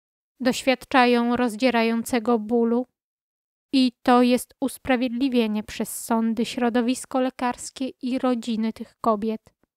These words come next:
Czy nie czują oni skruchy w swoich duszach? Czy nie uświadamiają sobie, że ich potworny czyn nie różni się niczym od takiego czynu, kiedy człowiek morduje człowieka?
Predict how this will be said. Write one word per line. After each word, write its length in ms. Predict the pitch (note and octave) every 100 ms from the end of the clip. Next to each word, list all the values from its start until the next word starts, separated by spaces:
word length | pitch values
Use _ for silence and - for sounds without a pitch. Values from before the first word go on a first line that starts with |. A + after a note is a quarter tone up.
| _ _ _ _ _ _ - - - -
Czy 160 | D4
nie 160 | C4 C4+
czują 440 | C4 D#4+ B3 A3
oni 320 | A3 A3+ A#3 A#3
skruchy 600 | - - B3+ B3 - C4
w 60 |
swoich 480 | - - B3 A#3+ -
duszach? 600 | A#3+ B3+ - A#3+ - _ _ _ _ _ _ _ _ _ _ _ _ _ _ _
Czy 140 | - A#3+
nie 140 | A#3
uświadamiają 840 | A3 - B3+ A#3 A#3+ B3 A#3+ B3
sobie, 360 | A#3+ C#4 A#3 B3
że 140 | A3 - -
ich 140 | -
potworny 640 | - B3+ - C4+ B3+ C4+ C4+ -
czyn 340 | C4 B3+ B3+ - _ _ _ -
nie 240 | A#3+ B3+
różni 400 | B3 A#3+ A#3 A#3+
się 220 | - B3+
niczym 520 | A#3+ B3 B3 C4+ B3+ - -
od 260 | B3+ B3+ -
takiego 540 | - B3 - C4 C#4
czynu, 520 | - - A#3 G#3+ A3+ - _ _ _ _ _ _ -
kiedy 220 | C4 B3
człowiek 520 | - A#3+ A3 A3+ -
morduje 640 | B3 B3+ C4+ A#3+ G#3+ A3 A3
człowieka? 680 | - B3 G#3+ A3+ - A#3+